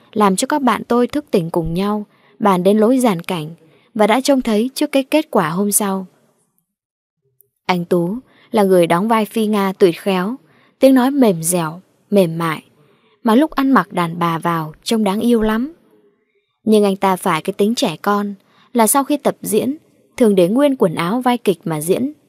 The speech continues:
đi diễu ở ngoài đường. Có bận anh ta cả gan lên các phố đông, gặp chàng công tử nào cũng liếc.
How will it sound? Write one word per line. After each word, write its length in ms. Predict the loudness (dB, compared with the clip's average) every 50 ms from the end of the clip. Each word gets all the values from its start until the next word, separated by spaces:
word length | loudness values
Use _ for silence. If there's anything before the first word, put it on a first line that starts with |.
| _
đi 120 | 0 0 2
diễu 200 | 4 4 4 4
ở 80 | 4
ngoài 220 | 2 0 -2 -2 0
đường. 340 | 0 0 0 0 -4 -8 -14 _ _ _ _ _ _ _ _ _ _ _ _ _ _ _ _ _ _ _ _ _ _ _ -6
Có 140 | -4 -2
bận 180 | 0 0 0 -2 -2
anh 120 | -4 -6 -4
ta 160 | -4 -6 -4
cả 260 | -2 -2 -4 -4 -4
gan 320 | -4 -4 -2 -2 -4 -6 -4
lên 200 | 0 0 0 2
các 120 | 0 -2 -2
phố 200 | 0 0 0 2
đông, 280 | 2 0 0 -2 -4 -8 _ _ _ _ _ _ -4
gặp 160 | -2 -2 -2 -2
chàng 240 | -2 -2 -2 -2 0
công 180 | -2 -2 0
tử 180 | 2 0 2 2
nào 240 | 0 0 -2 -2 -2
cũng 140 | -2 -2
liếc. 280 | 0 2 2 2 0 -2